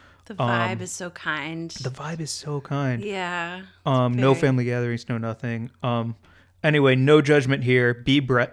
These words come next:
Speaker 2: be present. Do the best you can. And here's to doing what makes you happy in all of your bodies. Fucking word. Thank you so much.
Speaker 1: <sighs> Word to that.
Speaker 2: Mm-hmm. That's some Yoda wisdom right
Speaker 1: That
Speaker 2: there.
Speaker 1: is fucking Yoda wisdom.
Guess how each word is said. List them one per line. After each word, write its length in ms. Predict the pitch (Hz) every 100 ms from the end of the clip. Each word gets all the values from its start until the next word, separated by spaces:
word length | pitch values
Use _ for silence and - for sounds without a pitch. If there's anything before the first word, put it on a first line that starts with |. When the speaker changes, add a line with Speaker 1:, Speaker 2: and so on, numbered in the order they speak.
| -
Speaker 2:
be 160 | 127 139
present. 600 | - 127 120 120 120 120 - _
Do 160 | - 131
the 60 |
best 220 | 131 127 -
you 120 | 127
can. 400 | - 120 113 117
And 100 | 113
here's 220 | 117 120
to 80 | 120
doing 260 | 117 113 110
what 200 | 107 117
makes 340 | 113 110 -
you 200 | 120 120
happy 500 | 113 104 - 104 113
in 160 | 127 107
all 340 | - 110 107
of 120 | 107
your 100 | 107
bodies. 640 | 104 101 - - - - - _ - - - - - - - - - - -
Fucking 580 | - 226 226 240 220 135
word. 440 | 131 190 214 127 113
Thank 420 | - 185 185 175
you 200 | 110 104
so 220 | - 175 170
much. 500 | 160 117 - - -
Speaker 1:
<sighs> 40 |
Word 380 | 262 254 214 170
to 320 | - 190 190
that. 480 | 170 160 165 - -
Speaker 2:
Mm-hmm. 400 | 131 113 131 - - -
That's 180 | 143 -
some 100 | 147
Yoda 300 | 135 131 131
wisdom 340 | 139 - 117
right 100 | 113
Speaker 1:
That 60 | -
Speaker 2:
there. 160 | 123
Speaker 1:
is 60 | 117
fucking 260 | 180 175
Yoda 180 | 175 170
wisdom. 480 | 170 170 180 170 170